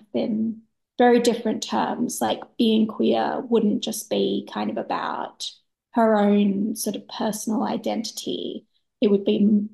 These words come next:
I think it would feel to her, and I mean, it still isn't purely about her own personal identity, but I think, I think her political commitments would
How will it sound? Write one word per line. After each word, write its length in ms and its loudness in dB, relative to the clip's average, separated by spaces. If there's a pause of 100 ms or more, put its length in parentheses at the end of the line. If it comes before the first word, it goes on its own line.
(260)
I 80 2
think 200 -2
it 60 4
would 200 -2
feel 240 0
to 140 -6
her, 100 -2
and 220 2
I 20 4
mean, 180 6
it 160 -2
still 320 0
isn't 540 -2
purely 420 2
about 260 -8
her 100 -4
own 120 0
personal 440 -6
identity, 520 -4
but 120 0
I 80 0
think, 440 -4 (300)
I 80 2
think 380 0
her 260 0
political 540 -2
commitments 840 -6
would 380 -2